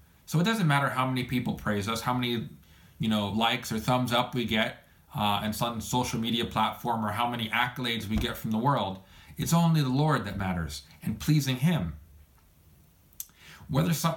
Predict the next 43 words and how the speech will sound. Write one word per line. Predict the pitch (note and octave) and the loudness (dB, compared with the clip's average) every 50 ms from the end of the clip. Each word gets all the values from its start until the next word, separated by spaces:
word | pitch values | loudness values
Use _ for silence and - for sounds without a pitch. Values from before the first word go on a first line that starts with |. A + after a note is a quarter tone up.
| - | 0
one | B2 D3+ F3 F3 | 0 2 2 2
person | F3 - E3 D#3+ C3+ - C#3+ C#3 | 2 2 0 2 2 2 2 0
is | C3 - | 0 0
superior | - C3+ - - C3+ C3+ C3+ C3+ C3 B2+ B2+ B2+ B2+ B2+ | -2 -4 -2 0 0 2 2 2 2 2 2 2 2 0
or | A#2+ G#2+ G2+ G2+ | 0 -2 -2 0
more | B2 C#3 C#3 C3 | 2 2 0 0
accomplished | - - B2 B2 A#2+ A#2 - B2 B2 A#2+ A2+ - - - | 0 -2 -2 -2 -2 -2 -2 -2 -2 -2 -4 -6 -6 -6
or, | G#2+ F#2+ F#2+ G2 - - - | -4 -4 -4 -6 -8 -10 -8
or | A2+ | -8
someone | - - D#3 D3+ D3 C3+ | -4 0 2 2 2 4
else | B2+ B2 B2 B2 - | 2 2 2 0 0
is, | C3+ C3 B2 - - - - - - | 0 -2 -2 -4 -8 -14 -20 -12 -6
it, | - B2+ B2 - | -4 -4 -4 -2
it, | - C3+ C3 - - | -2 -2 -4 -2 0
it | D3 | 2
doesn't | C#3+ D#3 C#3+ C#3+ C3+ | 4 4 4 4 2
really | C3 B2+ B2+ | 2 0 0
matter. | A#2 A2 G#2 G2 F2+ E2 D2+ - - - - - - - - _ _ - - - | 0 0 0 -2 -2 -4 -8 -10 -14 -20 -20 -20 -20 -20 -20 _ _ -12 -4 0
Our | C#3+ F3+ G#3 | 2 2 2
business | F3 B2+ A#2+ G#2+ - - F2+ F2 - - - - - - - - - - | 2 0 -2 -4 -4 -4 -6 -6 -6 -8 -10 -12 -14 -18 -20 -20 -16 -10
is | - A#2 A2 | -8 -4 0
only | C3 C3 C3 C3 B2 | 0 2 2 2 0
to | A2+ | -2
do | A2 B2 B2 | -2 0 0
our | A#2 A2+ G#2 | 0 0 0
best | G#2+ A#2 A#2 A2+ - | 0 -2 -2 -2 -4
in | A2 | -4
serving | G#2 - - C3 B2+ B2 A#2+ A2 | -4 -2 0 0 0 0 0 0
God | B2 C3+ C3+ A#2 F#2 E2 E2 E2+ - - - - - - | 2 2 2 2 2 -2 -4 -6 -10 -16 -20 -18 -12 -8
in | A#2+ A#2+ | -6 -4
the | A#2 | -4
place | G#2+ - - C3 C3 B2 - | -4 -2 0 0 0 -2 -4
that | - - | -8 -6
he's | G2 A#2+ B2 A2+ | -2 -2 -2 -2
assigned | A2+ - - A#2+ A#2 A#2 A#2 A#2 A2+ G#2 - - - - - - - _ _ - | -2 -2 -2 0 0 0 -2 -4 -6 -8 -10 -12 -20 -20 -20 -20 -20 _ _ -4
to | - - E3 D3+ | 0 2 2 2
us. | B2 C#2+ - - - - - - - _ _ _ - - - - - _ - _ _ - - - - - | 2 0 -4 -8 -14 -16 -16 -20 -20 _ _ _ -20 -20 -20 -20 -20 _ -20 _ _ -20 -20 -20 -12 -4
Paul | - E3 F#3 G#3+ A3+ F3 | 0 2 2 4 4 2
didn't | D3+ C3 A2+ - | 2 0 0 -2
want | G#2 G#2+ G#2 G2+ G2 - | -4 -4 -4 -4 -4 -4
these | - A#2+ A2+ A2 | -4 -2 -2 -2
false | - - C#3+ D3 C#3+ - | -2 0 0 0 0 -2
apostles, | D#3 - - B2 A#2+ A#2 A2 - - A#2 A2+ A2 G#2+ - - - | -4 -4 -2 0 0 0 -2 -4 -4 -4 -4 -2 -4 -4 -8 -12